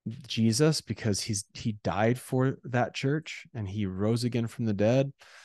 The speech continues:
Um, there, read Revelation one through one and two. You're gonna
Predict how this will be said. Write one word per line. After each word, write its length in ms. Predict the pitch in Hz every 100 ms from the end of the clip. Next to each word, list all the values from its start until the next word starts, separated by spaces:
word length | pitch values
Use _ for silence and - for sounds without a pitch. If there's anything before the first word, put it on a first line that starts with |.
| - - -
Um, 300 | 120 110 113
there, 280 | 117 127 139
read 220 | 127 127
Revelation 880 | 131 131 104 104 110 - 120 117 117
one 400 | 131 104 110 113
through 640 | - - 101 98 95 107 - _ _ -
one 220 | 110 110
and 120 | 95
two. 540 | - 113 117 135 143 156
You're 200 | 123 113
gonna 220 | 110